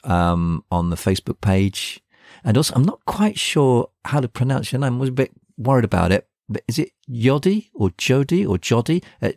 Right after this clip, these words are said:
J O D D Y. Thank you again for your comments. And while I'm here thanking people, over, over on Twitter,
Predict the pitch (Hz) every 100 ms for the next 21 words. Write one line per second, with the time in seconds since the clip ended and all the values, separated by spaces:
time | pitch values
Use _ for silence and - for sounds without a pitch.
0 | 135 - 156 151 135 131 131 _ 131 123
1 | 123 131 123 120 113 110 98 78 - -
2 | - _ _ _ - 143 135 135 123 104
3 | 123 117 98 - 104 98 98 101 101 98
4 | 95 92 - _ - 98 95 85 76 -
5 | - - _ _ _ _ _ _ _ _
6 | _ _ _ _ _ _ _ _ _ -
7 | 123 131 160 135 123 113 - 127 113 107
8 | - 104 98 101 92 - 135 120 113 107
9 | 101 95 92 - 101 - 90